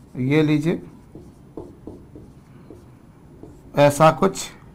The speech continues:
into में सिक्स है और ये उसका स्क्वायर, और यहाँ पर भी वही काम किया मैंने,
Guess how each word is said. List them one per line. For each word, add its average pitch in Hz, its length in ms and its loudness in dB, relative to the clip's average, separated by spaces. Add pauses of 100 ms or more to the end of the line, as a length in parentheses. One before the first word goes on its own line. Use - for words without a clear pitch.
(140)
into 190 320 6
में 185 160 6
सिक्स 190 420 0
है 202 120 4
और 165 220 2
ये 170 120 4
उसका 165 320 4
स्क्वायर, 143 440 0 (760)
और 143 140 4
यहाँ 165 280 8
पर 220 160 8
भी 220 100 4
वही 190 240 6
काम 196 260 8
किया 190 240 6
मैंने, 190 280 2